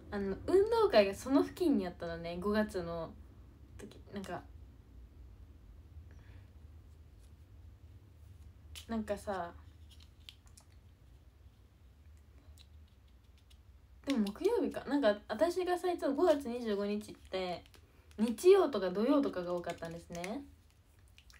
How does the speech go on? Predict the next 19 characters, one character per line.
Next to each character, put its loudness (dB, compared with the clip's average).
月 -2
曜 2
日 -8
と -8
か。 -10
だ -2
か 2
ら、 2
そ -6
う、 -2
だ 4
か 2
ら、 4
な 0
ん -2
か、 0
二 2
十 2
四 0